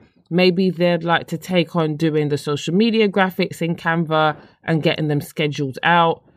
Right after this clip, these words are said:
If there's someone who's quite organized, maybe they could do the guest management side of things.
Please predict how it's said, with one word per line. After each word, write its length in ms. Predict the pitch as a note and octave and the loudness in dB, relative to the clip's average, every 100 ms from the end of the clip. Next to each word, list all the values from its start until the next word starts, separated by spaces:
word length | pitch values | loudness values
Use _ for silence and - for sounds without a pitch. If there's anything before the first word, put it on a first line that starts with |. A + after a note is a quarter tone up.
| _ _ - | _ _ -4
If 180 | F3+ | -2
there's 240 | - E3+ E3+ | 0 0 0
someone 420 | F3 E3+ E3 D#3+ | -2 0 -2 -2
who's 240 | D#3+ D#3+ | -2 -4
quite 300 | - - D3+ - | -6 -2 -2 0
organized, 880 | - C#4+ C4 A#3+ A3+ A3 A3 - - | 2 2 2 2 2 2 0 -2 -2
maybe 320 | F3 F3 F3+ | 0 0 -2
they 260 | D3 E3 G3+ | 0 0 0
could 180 | A#3+ | -4
do 160 | G3 A#3+ | -2 -2
the 120 | A3+ | -2
guest 260 | G#3+ G#3+ G#3+ | -2 -4 -2
management 560 | G3+ G3 F#3 G3 F3+ | -4 -4 -2 -2 -4
side 320 | - G3 F#3+ F3+ | -2 0 0 0
of 140 | F3 | -4
things. 480 | - F3+ F3 D#3+ | -2 0 0 -4